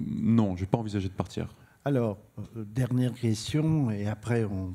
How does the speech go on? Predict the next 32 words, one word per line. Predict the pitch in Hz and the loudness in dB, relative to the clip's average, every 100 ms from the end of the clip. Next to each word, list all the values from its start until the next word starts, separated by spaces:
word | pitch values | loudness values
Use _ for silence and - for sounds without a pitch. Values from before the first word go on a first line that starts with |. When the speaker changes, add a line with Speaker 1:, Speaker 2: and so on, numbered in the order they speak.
| - | -4
Speaker 2:
parlera | 107 107 110 | -4 -2 0
ensemble | 110 101 - 120 107 | 0 0 0 0 0
si | - 90 | -4 -6
vous | 101 | -6
le | 92 | -6
souhaitez. | - - 101 - 147 147 - - - - - 117 | -6 -4 -4 -2 -2 -4 -14 -20 -20 -20 -8 -2
Euh, | 113 110 104 98 - - - _ _ - | 0 2 0 -2 -8 -20 -20 _ _ -4
précisément, | 139 123 - 120 110 113 120 120 110 | -2 0 0 0 2 2 4 4 2
tu | 107 101 | 0 -6
disais, | 98 107 104 110 113 110 101 | -2 -2 0 2 4 4 2
euh, | 95 95 90 - 90 | 0 -4 -6 -10 -8
je | 101 | -6
connais | 95 104 104 | -2 0 0
bien | 101 135 123 | 2 2 0
le | |
territoire | 113 98 95 - 107 101 95 | -2 0 0 -2 -2 -2 -2
palestinien, | 92 95 87 - 95 107 127 135 | -4 -4 -6 -6 -2 0 2 2
Gaza, | 107 90 95 110 143 143 - - - - - 110 | 0 0 0 0 -2 -6 -16 -20 -20 -20 -8 -2
euh, | 104 101 104 101 101 98 98 - - - _ 120 | 0 0 0 2 2 0 -4 -16 -20 -20 _ 0
et, | 117 117 82 | 2 2 0
euh, | - - - - - | -8 -14 -16 -20 -4
conformément | - 117 - 123 120 117 117 131 120 110 | 0 0 0 2 4 4 4 4 4 2
à | 104 | 0
ce | - | -2
que, | - 104 98 92 - - - - | 0 2 0 -2 -14 -20 -20 -14
euh, | 107 101 113 | -14 -14 -16
on, | 107 101 | -16 -16
on | 101 104 | -8 -2
a | 113 | 0
vu | 113 127 | 4 4
avec, | 107 104 107 104 | 4 2 0 0
euh, | 98 98 | 0 0